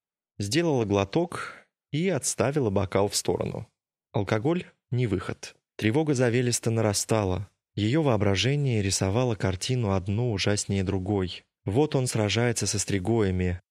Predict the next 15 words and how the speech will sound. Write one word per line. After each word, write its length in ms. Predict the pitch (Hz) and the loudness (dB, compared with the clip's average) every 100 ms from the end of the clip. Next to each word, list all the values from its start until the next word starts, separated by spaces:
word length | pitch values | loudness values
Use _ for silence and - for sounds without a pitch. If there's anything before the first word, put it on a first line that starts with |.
| - | -8
дерется, 760 | 104 113 117 107 - 98 95 92 _ - | -2 0 0 0 0 0 0 -4 _ -4
вгрызается 600 | 104 110 117 131 - 104 | 0 0 2 0 0 -2
в 60 | |
горло 300 | 95 127 110 | 0 2 2
врага, 640 | 95 101 95 101 107 95 90 _ _ - | 4 2 2 2 2 0 -4 _ _ -2
рвет 420 | 98 98 131 117 | 0 2 0 0
на 140 | 101 | 0
части 420 | - 123 117 - | 2 0 0 -2
чужое 460 | 98 107 95 113 101 | -2 0 0 2 0
тело. 580 | - - 107 98 95 92 _ _ - | 0 0 2 2 0 -2 _ _ -4
Его 260 | 101 117 | 0 0
глаза 400 | 117 101 98 123 | 2 2 4 2
приобретают 640 | 110 104 95 98 117 110 - | 2 0 0 0 2 0 0
кровавый 480 | - 104 110 110 95 | 0 2 2 2 0
цвет, 640 | - 107 117 - - - | 0 0 0 -2 -12 -16